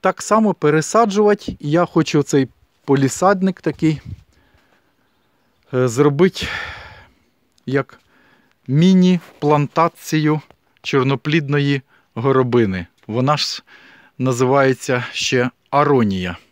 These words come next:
Аронія чорноплідна. Так, ідемо вище, вже замикаємо коло потрошку. Тут праворуч від цих сусідів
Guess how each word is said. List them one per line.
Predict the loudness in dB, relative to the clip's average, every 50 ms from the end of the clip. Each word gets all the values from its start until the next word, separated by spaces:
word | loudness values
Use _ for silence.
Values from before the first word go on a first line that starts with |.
| _ -6
Аронія | -2 0 2 2 2 2 2 2 0 0
чорноплідна. | 0 0 0 0 0 -2 -2 -2 -2 -2 -2 -2 -2 -4 -6 -6 -10 _ _ _ _ _ _ _ _ _ _ _ _ _ _ _ _ _ _ _ _ _ _ _ _ _ _ _ _ _ _ _ _ _
Так, | -4 -2 -2 -2 -4 -6 -6
ідемо | -8 -4 -2 0 0 0 0 0
вище, | 0 0 0 0 0 -2 0 0
вже | 0 2 2 2 2
замикаємо | 2 2 0 0 -2 -2 0 0 2 2 0 -2 -4
коло | -2 0 2 2 2 2 2
потрошку. | 0 -4 -4 -2 -2 -2 -2 -2 -6 -8 -10 -10
Тут | -6 -6 -6 -6 -8 -12 -16 _
праворуч | -4 -2 -2 0 0 0 0 0 -2 -4 -6 -8 -12 -12 -16 -20 -20 _ _ _ _ _ _ _ _ _ _ -10
від | -8 -8 -8 -8
цих | -10 -10 -10 -8 -8 -8
сусідів | -8 -8 -8 -8 -6 -8 -6 -2 0 0 0 0 -4